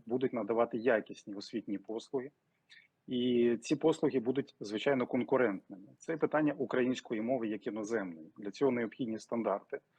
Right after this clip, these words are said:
З-, і вони мають бути затверджені Національною комісією, е, стандартів державної мови. І іспит на рівень володіння державної мови можна було би складати не тільки в Україні і за кордоном.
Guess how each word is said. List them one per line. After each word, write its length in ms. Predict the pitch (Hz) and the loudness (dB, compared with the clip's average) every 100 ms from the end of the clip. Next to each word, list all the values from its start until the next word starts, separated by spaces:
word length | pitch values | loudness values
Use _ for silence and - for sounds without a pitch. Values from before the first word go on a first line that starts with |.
| - _ _ _ _ _ | -20 _ _ _ _ _
З-, 340 | 107 123 127 139 | -2 2 2 2
і 120 | 143 | 2
вони 180 | 120 139 | 4 4
мають 300 | 135 120 101 | 6 4 2
бути 200 | 113 110 | -2 -2
затверджені 540 | 101 - 131 131 117 | -4 0 2 2 -4
Національною 480 | 107 104 117 110 104 | -6 -6 -4 -2 -2
комісією, 520 | 104 120 131 - 127 147 | -2 -2 -2 -4 -6 -6
е, 280 | 113 113 110 | -4 -2 -4
стандартів 480 | - 117 113 107 110 | -4 0 0 0 -4
державної 560 | 107 101 110 107 104 101 | -4 -2 -2 -2 -8 -8
мови. 280 | 110 104 107 - | -10 -10 -12 -4
І 140 | - - | -2 0
іспит 540 | 196 202 190 - 95 - | 4 6 4 0 -4 2
на 100 | 120 | 4
рівень 240 | 131 117 | 4 4
володіння 440 | 110 117 117 110 110 | 4 4 4 2 0
державної 480 | 113 120 120 127 | 2 2 2 0
мови 320 | 131 156 170 170 _ _ _ _ _ - | 0 0 -2 -6 _ _ _ _ _ -2
можна 400 | 123 151 - 123 | 2 4 2 -2
було 240 | 120 131 | 0 0
би 100 | 110 | -2
складати 500 | 110 - 117 117 120 | -6 -6 -2 -2 -2
не 120 | 107 | -6
тільки 300 | 101 151 151 | -6 -6 -4
в 60 | 135 | -4
Україні 380 | 123 123 117 110 | -4 -4 -4 -4
і 40 | |
за 140 | 101 110 | -6 -6
кордоном. 520 | 123 107 90 80 | -6 -6 -8 -8